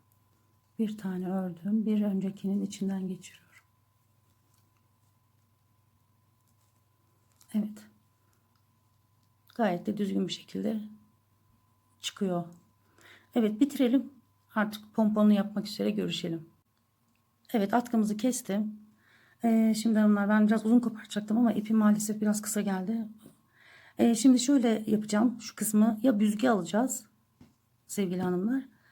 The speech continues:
ya da şöyle, şöyle yaparak dikeceğim.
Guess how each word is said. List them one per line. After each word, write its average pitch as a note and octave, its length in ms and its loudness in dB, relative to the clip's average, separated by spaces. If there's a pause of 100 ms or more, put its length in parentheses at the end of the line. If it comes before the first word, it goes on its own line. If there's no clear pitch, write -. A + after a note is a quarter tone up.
(280)
ya C#4+ 160 8
da C#4 220 2 (1500)
şöyle, A3+ 800 0 (840)
şöyle A#3+ 340 2
yaparak G#3+ 640 0 (1400)
dikeceğim. F3+ 480 -2